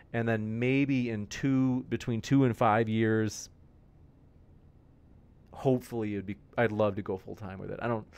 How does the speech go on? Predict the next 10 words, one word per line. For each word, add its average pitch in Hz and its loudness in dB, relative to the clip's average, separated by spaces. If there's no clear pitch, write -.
like 131 4
I 127 2
said, 104 4
who 135 0
knows 127 2
the 110 -6
future, 104 -8
but 98 -10
let's 107 -6
see. 90 -8